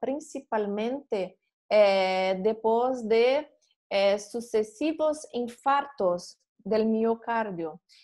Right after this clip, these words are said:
Então, a insuficiência pode ser definida como a incapacidade do coração,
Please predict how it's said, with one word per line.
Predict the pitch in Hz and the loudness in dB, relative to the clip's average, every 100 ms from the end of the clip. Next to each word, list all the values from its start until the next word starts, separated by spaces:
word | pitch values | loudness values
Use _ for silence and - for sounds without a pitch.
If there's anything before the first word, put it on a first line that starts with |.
| _ _ | _ _
Então, | - 247 247 | -2 0 2
a | 277 | 0
insuficiência | 359 - 302 - 233 - 214 226 247 - 214 | -4 -8 -10 -8 -10 -8 -4 -4 -4 -6 -8
pode | - 240 277 262 | -2 0 0 -2
ser | 262 254 226 | -4 -4 -2
definida | 214 220 220 202 233 269 208 | -2 -2 -4 -4 -4 -4 -4
como | 196 220 208 208 | -4 -6 -4 -2
a | 208 - - | -2 -4 -8
incapacidade | 311 427 - 277 - - 339 - 277 214 214 233 262 226 233 | -8 -8 -6 -6 -4 -4 -4 -6 -8 0 2 2 2 0 -2
do | 233 | -2
coração, | 220 208 196 - 226 233 285 | -4 -2 -4 -6 -4 -2 -2